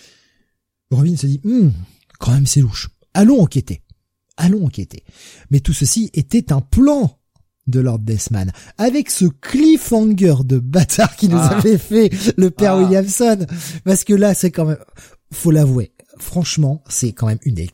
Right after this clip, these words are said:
Speaker 1: très grandes forces de Williamson. Le mec sait toujours hyper bien soigner ses cliffs, quoi. C'était le cas à chaque fois dans Flash. Même quand on avait dans Flash un épisode qui était un peu moins bon,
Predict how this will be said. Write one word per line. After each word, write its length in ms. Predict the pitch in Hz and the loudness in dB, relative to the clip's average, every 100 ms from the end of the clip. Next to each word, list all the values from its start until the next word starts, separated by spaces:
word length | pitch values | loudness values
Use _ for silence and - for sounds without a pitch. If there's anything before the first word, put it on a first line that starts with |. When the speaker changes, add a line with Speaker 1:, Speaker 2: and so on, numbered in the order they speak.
| - | -6
Speaker 1:
très 220 | - 330 | -4 -2
grandes 240 | 202 185 | 0 0
forces 580 | 165 - 151 - - - - | 0 -2 -4 -4 -10 -10 -12
de 440 | 107 104 95 92 | -6 -4 -4 -4
Williamson. 800 | 85 123 156 107 107 185 247 113 - _ _ _ - _ _ - | -4 -2 0 -2 -2 -2 -2 -4 -6 _ _ _ -20 _ _ 0
Le 180 | 139 | 2
mec 260 | 139 202 247 | 4 2 0
sait 200 | - - | -4 -4
toujours 500 | - 143 123 180 226 - _ _ - | -4 -2 2 2 0 -10 _ _ -8
hyper 400 | 294 269 160 117 | -6 -2 -2 -2
bien 280 | 120 135 196 | -2 -2 0
soigner 420 | - - 104 135 | -2 -2 -2 -2
ses 140 | 180 107 | -4 -4
cliffs, 340 | - 226 - | -2 -2 -2
quoi. 200 | - 92 - _ _ _ _ _ _ _ _ | -6 -12 -16 _ _ _ _ _ _ _ _
C'était 280 | - - - | -8 -8 -8
le 60 | 123 | -6
cas 160 | - | -2
à 40 | 160 | -2
chaque 240 | - 120 | -2 -2
fois 120 | - | -2
dans 140 | 170 160 | -2 -2
Flash. 300 | - 220 - - - | -2 -4 -4 -12 -4
Même 180 | 143 196 | 0 0
quand 180 | 185 165 | 0 0
on 80 | 160 | 2
avait 180 | 143 | 2
dans 140 | 147 117 | 0 -2
Flash 320 | - 160 - | -2 -2 0
un 60 | 104 | -2
épisode 340 | 107 135 143 | 0 0 0
qui 80 | - | -4
était 160 | - - | -10 -8
un 120 | 123 127 | -4 -4
peu 180 | - 170 | 2 2
moins 300 | 147 123 120 | 4 2 2
bon, 200 | 147 | 0